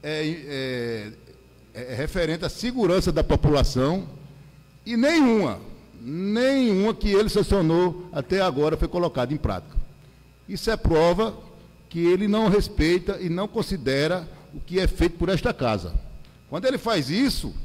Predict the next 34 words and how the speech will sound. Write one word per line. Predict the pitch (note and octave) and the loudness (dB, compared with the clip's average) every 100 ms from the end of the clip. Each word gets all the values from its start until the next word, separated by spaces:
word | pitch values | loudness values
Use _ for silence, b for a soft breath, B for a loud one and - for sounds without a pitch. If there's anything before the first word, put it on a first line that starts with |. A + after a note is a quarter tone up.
| B B B B | B B B B
ele | E3 A3+ | -8 -4
não | C#4 | -4
tá | C4 G#3 F#3+ | -2 0 -2
atingindo | F#3 F3 E3 G3 | 0 -2 0 0
o | |
vereador | G3+ G3+ F#3+ G3+ D#3+ | 2 4 4 4 4
Romulo, | D3 F3 | 2 0
que | - F3 | 0 2
apresentou | E3+ E3 C#3+ E3 | 2 0 0 -2
o | |
projeto | D#3+ D#3 D#3 | 0 0 -2
de | |
lei, | D#3+ | -2
não. | C#3 | -2
Ele | A2+ | -4
tá, | A2+ D3+ - - B B B | -4 -4 -2 -6 B B B
ele | B2 | -12
tá | - E3 | -4 -4
atingindo | - D3+ B2+ D#3+ C#3 C#3+ C3+ | -2 -4 -2 -4 -4 -10 -14
os | - | -16
quinze | - A3+ C#4 A#3+ | -4 0 2 2
vereadores | A3 F#3+ F3+ C#3+ D3 E3 G#3+ - - - B B B B | 4 4 4 4 4 4 2 -6 -14 -20 B B B B
e | F#3+ | -2
atingindo | A3 A3 G#3 F3 A3 | -2 -2 -4 -2 -4
a | |
população | G#3+ A3+ - A#3+ G3+ A3 | -4 0 2 2 2 0
de | A3 | 0
Belo | G#3+ A3 | 0 0
Jardim, | F#3+ F#3+ D3 - | 2 2 2 -2
que | G3 | -2
votou | F#3+ G3+ G#3+ | -4 -2 -2
na | A3 | -2
gente, | C#3+ E3+ D#3 B B | -4 -6 -10 B B
e | - | -20